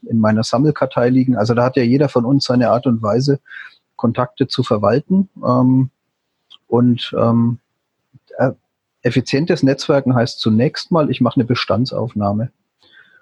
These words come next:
Und der zweite Gedanke dieses effizienten Netzwerks ist, ähm, ich gehe von mir als Person ein Stück weg. Also viele verstehen Netzwerken unter einem, ja,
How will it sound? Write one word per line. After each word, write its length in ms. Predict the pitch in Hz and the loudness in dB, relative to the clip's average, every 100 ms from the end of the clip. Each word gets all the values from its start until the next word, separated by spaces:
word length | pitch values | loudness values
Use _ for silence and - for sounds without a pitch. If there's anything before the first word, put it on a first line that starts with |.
| _ | _
Und 200 | - 110 | -6 -2
der 120 | 110 | -2
zweite 380 | - 110 117 156 | 0 0 2 0
Gedanke 460 | 151 143 127 160 151 | -2 0 0 2 2
dieses 280 | 143 147 165 | 2 0 0
effizienten 560 | 139 127 143 135 127 | -2 0 0 0 2
Netzwerks 540 | 127 131 - 135 139 - | 0 -2 -2 -2 -2 -4
ist, 360 | 135 - - | -6 -4 -2
ähm, 380 | 120 120 120 123 _ _ | 0 2 2 0 _ _
ich 180 | - - | -14 -2
gehe 120 | 123 | -2
von 300 | - 127 123 | 0 2 2
mir 200 | 139 156 | 2 2
als 200 | 127 - | 0 -2
Person 440 | - - 127 135 135 | -4 -2 0 2 0
ein 40 | |
Stück 340 | - 113 - | -2 -4 -2
weg. 260 | 120 180 - _ - | -2 -2 -6 _ -4
Also 200 | 117 113 | -2 0
viele 260 | 143 156 | 0 0
verstehen 640 | 165 156 - 131 135 120 117 | 0 -2 2 2 4 2 0
Netzwerken 560 | 131 - 131 135 127 | -2 0 0 0 -2
unter 460 | - 127 127 127 131 - - _ _ _ _ _ | -2 0 2 0 -2 -14 -20 _ _ _ _ _
einem, 520 | - 117 123 120 117 - | -4 0 2 2 0 -4
ja, 260 | 113 107 | -4 -4